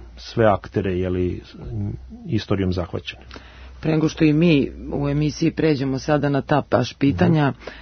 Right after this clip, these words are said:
Speaker 1: Mhm.
Speaker 2: e, da završimo ovaj deo razgovora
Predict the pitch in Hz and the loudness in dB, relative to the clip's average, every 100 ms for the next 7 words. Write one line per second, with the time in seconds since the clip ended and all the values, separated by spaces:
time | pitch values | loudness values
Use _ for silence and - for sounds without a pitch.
0 | - - - 139 135 120 120 135 156 165 | -20 -16 -2 0 0 0 0 2 4 4
1 | 160 156 147 151 156 127 160 143 143 156 | 4 2 4 4 4 4 6 6 4 4
2 | 127 143 139 135 131 | 4 2 4 4 2